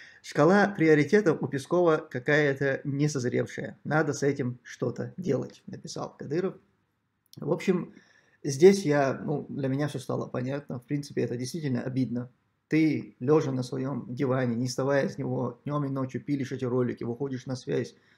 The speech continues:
то с одними, там, одноразовыми, то с другими, отправляешь их туда, там их утилизируют, тебе потом нужно как-то там этим родным объяснять, что это они чуть ли,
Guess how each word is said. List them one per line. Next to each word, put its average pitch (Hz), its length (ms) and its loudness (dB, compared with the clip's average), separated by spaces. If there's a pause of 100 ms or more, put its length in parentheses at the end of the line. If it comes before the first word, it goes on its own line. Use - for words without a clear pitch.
(200)
то 139 100 -6
с 127 80 -6
одними, 131 640 0
там, 120 400 -8
одноразовыми, 123 640 -2
то 143 160 -4
с 127 40 -4
другими, 143 520 -4 (400)
отправляешь 151 720 2
их 131 100 -12
туда, 151 240 -2
там 143 220 -2
их 135 80 -6
утилизируют, 135 680 0
тебе 131 180 -4
потом 135 260 -2
нужно 135 260 -4
как-то 131 280 -8
там 127 320 -8
этим 127 280 -6
родным 127 320 -4
объяснять, 135 440 -4
что 131 200 -4
это 123 360 -4 (320)
они 131 240 -4
чуть 127 240 -12
ли, 120 320 -4